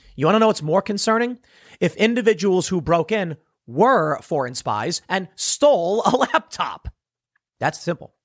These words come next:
Let's be real. The Capitol building is not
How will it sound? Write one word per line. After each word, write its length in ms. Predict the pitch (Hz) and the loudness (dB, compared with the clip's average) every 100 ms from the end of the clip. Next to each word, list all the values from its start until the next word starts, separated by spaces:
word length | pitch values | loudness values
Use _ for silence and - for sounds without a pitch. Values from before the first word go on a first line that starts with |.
| _ _ _ _ - | _ _ _ _ -6
Let's 160 | 165 - | -2 0
be 80 | 156 | 0
real. 300 | 131 101 - - - - - - - _ _ - | 0 -2 -6 -20 -20 -20 -20 -20 -20 _ _ -12
The 180 | - 214 | -6 -4
Capitol 460 | - 226 220 208 202 | 2 4 4 4 4
building 400 | 156 170 160 160 | 4 2 2 -2
is 160 | 131 | -2
not 380 | 143 156 156 - | 0 2 2 0